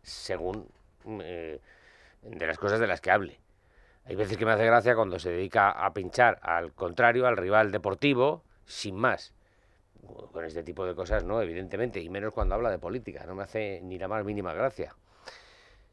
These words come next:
Pero ya está, es que no sé qué quieres que te diga. Yo creo que ya todo el mundo conoce a Gerard Piqué, pero lo que decía antes, yo creo que a él le importa un comino. No tanto en lo que pueda afectar a sus negocios, evidentemente.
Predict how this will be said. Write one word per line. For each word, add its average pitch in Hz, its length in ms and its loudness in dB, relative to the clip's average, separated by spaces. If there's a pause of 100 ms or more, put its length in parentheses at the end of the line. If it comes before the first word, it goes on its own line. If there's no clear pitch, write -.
(540)
Pero 87 220 -4
ya 95 120 0
está, - 360 2
es 87 80 -14
que 107 100 -8
no 98 80 -6
sé 110 120 -6
qué 110 160 -2
quieres 101 220 -4
que 95 100 -6
te 87 80 -4
diga. 117 240 2
Yo 98 140 -2
creo 110 140 0
que 110 120 -4
ya 107 120 2
todo 104 120 -4
el 95 40 -4
mundo 104 200 -4
conoce 104 300 -4
a 101 60 2
Gerard 104 260 -2
Piqué, 127 460 0 (640)
pero 113 160 2
lo 113 80 4
que 107 80 2
decía 107 260 4
antes, 143 240 0
yo 120 140 0
creo 143 140 -2
que 131 60 2
a 131 40 2
él 165 80 -2
le 165 60 -4
importa 135 340 -2
un 160 80 -4
comino. 131 340 -2 (360)
No 156 220 4
tanto 180 440 2 (280)
en 113 100 -4
lo 113 60 2
que 110 120 -2
pueda 147 200 2
afectar 143 320 2
a 139 60 4
sus 127 140 -2
negocios, 123 520 -2
evidentemente. 123 960 -2